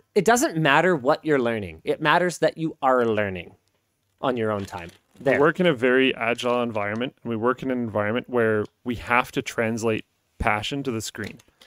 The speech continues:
Speaker 2: So if you're not passionate about things,
Speaker 1: You'll never make it.
Speaker 2: you're not gonna make it.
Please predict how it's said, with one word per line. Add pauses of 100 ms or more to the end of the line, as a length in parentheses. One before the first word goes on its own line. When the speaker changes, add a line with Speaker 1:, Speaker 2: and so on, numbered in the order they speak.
(260)
Speaker 2:
So
if
you're
not
passionate
about
things, (320)
Speaker 1:
You'll
never
make
it.
Speaker 2:
you're
not
gonna
make
it.